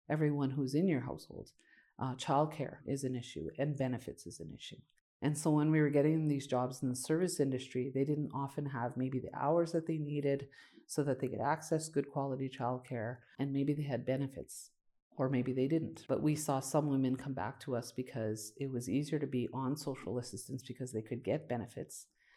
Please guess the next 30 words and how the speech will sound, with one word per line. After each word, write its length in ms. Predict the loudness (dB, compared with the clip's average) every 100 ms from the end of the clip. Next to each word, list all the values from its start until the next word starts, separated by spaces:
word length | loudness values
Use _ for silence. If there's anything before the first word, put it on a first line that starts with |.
| _ -10
than 180 | -2 0
to 100 | 0
be 160 | 0 4
in 80 | 4
a 80 | 2
job 280 | 0 -2
making 320 | -2 -4 -4 -4
money 280 | -2 -4
where 420 | -2 -2 -2 -4 -6
as 120 | -8 -6
soon 200 | -4 -2
as 300 | -2 -4 -10 -8
one 180 | -4
of 80 | -4
their 140 | -4 -6
kids 280 | -4 -4
needed 300 | -2 -4 -4
something 300 | -8 -10 -8
or 180 | -6 -6
they 200 | -2 -2
needed 280 | -2 -2 -4
something, 380 | -4 -2 -2 -4 -2
they 100 | -2
were 100 | 0
struggling 460 | -2 -2 -2 -4 -6
to, 220 | -6 -8
to 160 | -6 -6
get 160 | -6
that 240 | -4 -8 -8
need 140 | -16